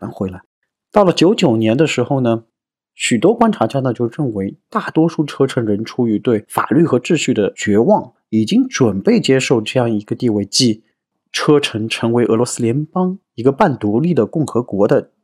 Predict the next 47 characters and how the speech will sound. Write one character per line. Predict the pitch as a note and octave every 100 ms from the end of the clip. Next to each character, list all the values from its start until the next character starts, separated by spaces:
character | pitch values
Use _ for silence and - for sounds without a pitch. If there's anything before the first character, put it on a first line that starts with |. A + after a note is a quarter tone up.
| _
这 | -
样 | A#2
的 | F#2+
一 | F2+
个 | G2
地 | - G#2+
位。 | D#2+ - _ _ _ _ _ _ _
所 | - F#3
以 | F#3+
呢， | B2 B2 -
在 | -
发 | E3 G#3+ A3
生 | A3
了 | G3
这 | D#3 C#3
几 | - E3+
起 | F3+ - A2+ G#2+
的 | G2 G2
爆 | F3+ B2
炸 | C3+
事 | B2+ -
件 | C#3 C#3+ B2
之 | E3
后 | E3 - A#2
啊， | - - - _ _
回 | - B2
到 | D#3
俄 | B2
罗 | D#3
斯 | D3+ E3
这 | D#3+
边 | A#2 A2+ A2
呢， | F#2+ - _ _
普 | - B2 G#2
京 | F3 G3+
呢 | D3+
发 | - D#3+
誓 | - D3
要 | B2 G#2+ -
彻 | - - D4 G3
底 | G#2+
解 | A2 - -
决 | F#3+ G#3 - _
车 | -
臣 | F#3+ D#3+
问 | F3+ G3+
题。 | - - -